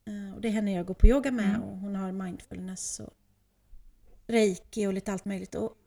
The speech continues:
Speaker 1: det är så ljuvligt att bara hänga med henne för att jag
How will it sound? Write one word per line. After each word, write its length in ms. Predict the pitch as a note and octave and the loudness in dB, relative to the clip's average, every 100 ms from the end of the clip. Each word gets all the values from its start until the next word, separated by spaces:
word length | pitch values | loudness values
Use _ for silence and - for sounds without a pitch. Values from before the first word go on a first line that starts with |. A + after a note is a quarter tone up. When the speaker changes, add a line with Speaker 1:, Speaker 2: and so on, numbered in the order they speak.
| - - | -14 -12
Speaker 1:
det 160 | - C4+ | -6 -4
är 60 | |
så 160 | B3 C4+ | -2 -4
ljuvligt 540 | A3+ C4 G3+ F#3 A3 | -4 -4 -4 -6 -8
att 60 | A3+ | -8
bara 160 | A3 G3+ | -6 -4
hänga 320 | G3 A3 F3+ | -4 -4 -4
med 100 | G3 | -4
henne 260 | G#3+ F3 F3 | -6 -6 -8
för 160 | - | -8
att 140 | G3 - | -8 -8
jag 460 | F#3+ G#3 F#3 F#3 | -6 -4 -4 -6